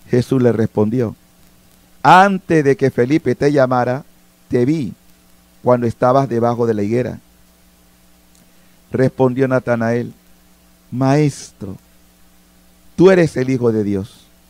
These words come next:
tú eres el Rey de Israel". Jesús le contestó: "Tú crees porque te he dicho que te vi debajo de la higuera. Mayores cosas has de ver".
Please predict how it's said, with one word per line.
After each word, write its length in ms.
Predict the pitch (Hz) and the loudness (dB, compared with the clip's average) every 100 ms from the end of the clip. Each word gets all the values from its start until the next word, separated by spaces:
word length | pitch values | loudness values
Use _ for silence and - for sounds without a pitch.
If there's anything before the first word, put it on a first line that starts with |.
| _ _ _ _ _ _ - - | _ _ _ _ _ _ -20 -2
tú 140 | 151 | 2
eres 240 | 170 160 - | 4 2 0
el 200 | 139 131 | -2 0
Rey 340 | 127 165 165 | 0 2 2
de 140 | 127 117 | 0 -2
Israel". 500 | 113 107 104 98 92 - _ _ _ _ _ _ _ _ _ _ _ | -2 -2 -4 -4 -10 -20 _ _ _ _ _ _ _ _ _ _ _
Jesús 300 | 117 - 123 | -6 -4 -2
le 100 | 117 | -2
contestó: 640 | 110 104 107 101 - 98 - _ _ _ _ _ _ _ _ _ - | -2 -4 -6 -8 -8 -8 -10 _ _ _ _ _ _ _ _ _ -2
"Tú 160 | 143 | -2
crees 480 | - 147 165 175 - | 4 6 6 6 2
porque 340 | - 131 127 | -2 -2 -2
te 160 | 123 127 | -4 -2
he 40 | 127 | -2
dicho 320 | 143 135 139 | -2 -2 -4
que 140 | 127 | -4
te 180 | - 117 | -4 -2
vi 160 | 117 131 | -2 -2
debajo 420 | 117 113 110 107 | 0 -2 -2 -4
de 80 | 101 | -4
la 100 | 98 | -4
higuera. 360 | 101 123 113 - _ _ _ _ _ _ _ _ - | -4 -4 -6 -14 _ _ _ _ _ _ _ _ -6
Mayores 760 | 120 123 131 185 196 196 185 | 0 2 4 6 6 4 0
cosas 580 | - 180 185 - 165 160 | 0 2 2 4 4 4
has 80 | 139 | 4
de 100 | 135 | 0
ver". 220 | 113 101 | -2 -4